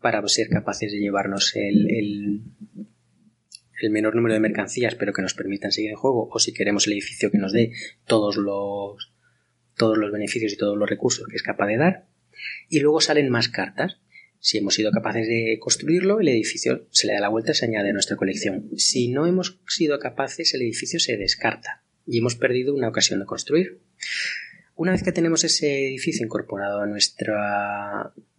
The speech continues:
a nuestra cadena, contamos con ese recurso a la hora de construir nuevos edificios. Entonces ya tenemos los que están en el pool del centro de la mesa disponibles para todos los jugadores y además los que hemos sido capaces de producir para nosotros mismos.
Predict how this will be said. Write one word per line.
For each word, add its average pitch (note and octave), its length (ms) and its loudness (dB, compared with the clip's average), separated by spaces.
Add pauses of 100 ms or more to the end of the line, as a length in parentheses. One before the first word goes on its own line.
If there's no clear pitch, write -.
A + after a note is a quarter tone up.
a A#2 100 0
nuestra A2 280 0
cadena, E3 480 0 (1600)
contamos A#2+ 580 2
con A#2+ 160 -2
ese C3 160 2
recurso D#3+ 600 0 (180)
a C3+ 100 0
la A#2 100 2
hora A#2 120 4
de A#2+ 80 2
construir A#2+ 420 0
nuevos B2+ 320 0
edificios. G2 380 -4
Entonces A2+ 280 0
ya A#2 140 2
tenemos A#2 400 2 (320)
los A2 200 -2
que A2 80 -4
están A2+ 440 -2 (140)
en G#2 260 0
el G2 300 -6
pool - 560 0 (280)
del F#2 200 -2
centro A2 280 2
de A2+ 60 4
la A2+ 140 6
mesa A#2 220 4
disponibles G#2+ 420 0
para A#2 180 -4
todos C#3 160 4
los C#3+ 140 0
jugadores F3+ 560 2 (360)
y G3+ 180 2
además F#3 480 2
los C#3 200 2
que - 80 -2
hemos B2+ 160 -2
sido B2 220 0
capaces A#2+ 360 -4
de A2+ 60 -4
producir A2+ 380 -2
para A#2 160 0
nosotros F2+ 400 -4
mismos. - 320 -14